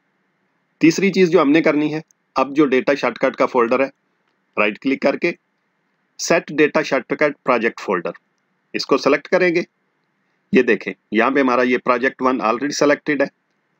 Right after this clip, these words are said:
अगर ये सिलेक्टेड ना हो, आपके पास डिफरेंट फोल्डर हैं, तो आप यहाँ पे जो भी फोल्डर का नाम होगा उसे यहाँ पे लिख सकते हैं। तो मेरे पास एक ही है तो मैं इसको ओके कर देता हूँ।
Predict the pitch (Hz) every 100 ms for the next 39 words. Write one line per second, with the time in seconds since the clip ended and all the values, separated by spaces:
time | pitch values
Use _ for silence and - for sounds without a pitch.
0 | - 123 160 170 165 156 147 156 135 151
1 | 143 135 123 131 127 139 - 170 151 147
2 | 147 160 - _ _ _ 139 131 120 107
3 | 135 127 123 139 147 123 120 - 120 113
4 | 110 110 139 127 120 104 98 104 120 98
5 | - - - 90 - _ 98 107 120 143
6 | 139 143 - 160 - _ _ _ _ 107
7 | 98 98 120 113 165 156 143 139 170 -